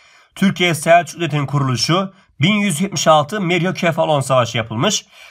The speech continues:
Selçuklu tarihindeki bazı gelişmelerin yansıtıldığı bu kronolojik gösterimle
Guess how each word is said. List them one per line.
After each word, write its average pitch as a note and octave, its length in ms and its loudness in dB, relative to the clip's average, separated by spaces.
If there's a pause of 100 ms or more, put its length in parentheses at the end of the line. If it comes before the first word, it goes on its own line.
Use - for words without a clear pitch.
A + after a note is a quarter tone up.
Selçuklu D#3+ 500 0
tarihindeki D3+ 540 2
bazı G#3 320 2
gelişmelerin D#3 460 -4
yansıtıldığı C#3+ 760 0
bu D#3+ 140 -4
kronolojik D#3+ 640 -2
gösterimle C3+ 680 0